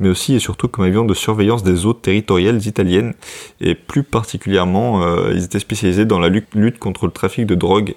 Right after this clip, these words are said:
et la contrebande en Méditerranée. Donc cette mission a depuis été reprise par les, leurs quatre nouveaux A T R quarante-deux M P, ainsi que par les deux P soixante-douze B,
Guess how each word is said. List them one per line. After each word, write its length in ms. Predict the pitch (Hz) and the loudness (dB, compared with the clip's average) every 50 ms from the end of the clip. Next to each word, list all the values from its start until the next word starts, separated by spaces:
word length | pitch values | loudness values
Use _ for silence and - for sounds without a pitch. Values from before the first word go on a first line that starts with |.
| - - | -6 -2
et 120 | 90 90 | 0 2
la 300 | 90 90 87 87 85 85 | 2 4 2 2 2 0
contrebande 540 | 85 - 117 113 - - 101 95 107 117 107 | -2 -4 -8 -8 -4 -4 0 0 0 0 0
en 20 | 90 | -2
Méditerranée. 460 | 92 92 101 107 - 92 90 - - | 0 0 0 0 -2 -4 -4 -4 -8
Donc 300 | _ _ _ - - - | _ _ _ -12 -8 -4
cette 140 | - 110 110 | -2 0 0
mission 300 | 120 117 - - 165 143 | 0 -2 0 0 0 2
a 60 | 107 | 2
depuis 240 | 98 90 - - 123 | 0 0 2 0 0
été 160 | 113 - 107 | 2 2 2
reprise 340 | 101 101 92 - - 117 - | 2 2 0 0 -2 -2 0
par 160 | - 90 87 | 0 0 2
les, 220 | 87 90 87 85 | 2 2 2 2
leurs 220 | 85 87 95 - - | 2 0 -4 -4 -4
quatre 200 | 117 117 - - | -4 -4 -4 -4
nouveaux 300 | 117 107 113 113 104 104 | -4 0 0 2 2 2
A 40 | |
T 220 | 98 - - 104 104 | 0 2 2 2 2
R 140 | 101 - - | 0 -2 -6
quarante-deux 380 | - 113 110 110 104 110 107 | -4 -4 -2 0 2 2 2
M 120 | 104 98 90 | 2 2 0
P, 220 | - 104 123 - - - - - - - - - - - | 0 0 0 0 -4 -20 -18 -18 -16 -16 -18 -14 -8 -6
ainsi 200 | 98 - - 127 | -2 -2 -2 -2
que 60 | - | 0
par 160 | - 92 90 | 0 0 2
les 100 | 90 90 | 2 2
deux 240 | 90 92 98 123 127 | 2 2 0 0 0
P 220 | - - - 131 | 0 0 -2 -2
soixante-douze 540 | - - - 92 - 117 104 101 101 92 95 | -2 -2 -6 -6 -4 -2 0 0 0 0 0
B, 100 | 90 98 | 0 0